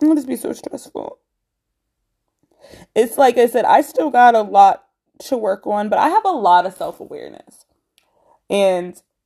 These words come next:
people lack that sometimes. <coughs>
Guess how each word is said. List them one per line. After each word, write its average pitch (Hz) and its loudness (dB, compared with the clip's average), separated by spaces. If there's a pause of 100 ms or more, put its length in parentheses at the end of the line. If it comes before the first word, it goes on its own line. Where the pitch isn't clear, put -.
(400)
people 320 0
lack 285 -2
that - -8
sometimes. - -14 (1500)
<coughs> - -4